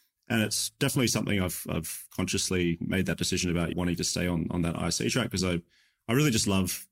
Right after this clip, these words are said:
the craft of design and, and I love being involved in the execution and working with other designers and, and creating, you know, amazing products. That's something I, I really, really enjoy. And I, I think as well, like,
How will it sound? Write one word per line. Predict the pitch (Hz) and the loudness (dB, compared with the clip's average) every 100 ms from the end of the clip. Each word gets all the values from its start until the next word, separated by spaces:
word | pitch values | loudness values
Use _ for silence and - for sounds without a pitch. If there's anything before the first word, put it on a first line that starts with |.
| - | -6
the | |
craft | - 98 101 - | 0 2 2 0
of | - 110 | -4 0
design | 113 107 127 135 - | 2 2 2 0 0
and, | 90 87 | 0 2
and | 87 | 2
I | 87 | 2
love | 87 - | 0 0
being | 87 87 | 2 2
involved | 82 85 87 85 | 2 0 0 0
in | 87 85 82 - | 0 0 0 -2
the | - | -4
execution | - 87 - 95 - 92 92 92 - | -2 -4 -2 0 2 2 2 0 -2
and | 76 76 76 - - _ _ | -2 -2 -2 -4 -6 _ _
working | 82 90 87 87 | -2 -2 0 0
with | 85 | 2
other | 110 107 | 2 2
designers | 98 101 95 92 85 | 2 2 2 2 2
and, | 80 | 0
and | 78 85 | 0 -2
creating, | - 90 85 85 82 - _ _ | 0 0 2 2 0 -4 _ _
you | 80 | -4
know, | 78 - _ | -4 -6 _
amazing | 95 87 87 87 | 0 2 2 0
products. | 98 139 - | 0 -2 0
That's | 92 | 0
something | - 87 90 | 0 0 0
I, | 85 | 0
I | - | 0
really, | 87 104 92 | 0 2 2
really | 92 90 | 2 2
enjoy. | 87 92 123 170 - - - _ _ _ _ | 2 0 0 -2 -6 -20 -20 _ _ _ _
And | 139 135 | 0 2
I, | 139 | 0
I | 143 | 2
think | 185 | 2
as | 175 | 4
well, | 120 120 | 4 4
like, | 95 | 2